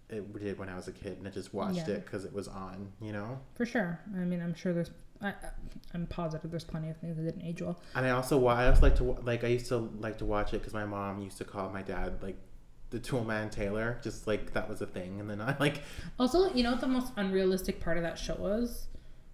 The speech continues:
Speaker 2: That his show was popular.
Speaker 1: Yeah.
Speaker 2: Tool Time? Nobody's watching that. A
Speaker 1: My
Speaker 2: live studio audience is wa-, watching that and being like, "Yes! Tool Man!"
Speaker 1: <laughs>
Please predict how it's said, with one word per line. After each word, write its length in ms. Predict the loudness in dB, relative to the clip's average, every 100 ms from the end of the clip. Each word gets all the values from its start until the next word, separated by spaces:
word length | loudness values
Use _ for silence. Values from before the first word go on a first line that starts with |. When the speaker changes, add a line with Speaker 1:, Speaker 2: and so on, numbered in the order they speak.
| -18 -12 -6
Speaker 2:
That 380 | -2 -2 -6 -12
his 300 | -4 2 2
show 340 | 0 -2 -2 -4
was 180 | -6 -8
popular. 600 | -4 -4 -6 -12 -12 -12 -16 -20 -20 -12
Speaker 1:
Yeah. 140 | -10 -10 -16 -20 -20 -12
Speaker 2:
Tool 200 | -8 -6
Time? 440 | -4 -4 -2 -4 -6 -12 -16 -18 -20 -20 -20 -6 0
Nobody's 340 | 2 2 0
watching 320 | -2 -4 -8 -8
that. 220 | -10 -12 -16 -18 -20 -20 -20 -20 -20 -20 -20 0 8
A 60 |
Speaker 1:
My 60 | 10
Speaker 2:
live 280 | 12 12 8
studio 360 | 6 6 8 6
audience 420 | 4 2 2 -2
is 100 | -2
wa-, 160 | -2 -2
watching 340 | -4 -2 0
that 140 | 0 6
and 100 | 8
being 100 | 10
like, 180 | 10
"Yes! 960 | 12 12 12 12 12 12 12 12 12 12
Tool 220 | 12 12
Man!" 720 | 12 10 10 10 8 8 6
Speaker 1:
<laughs> 40 | 4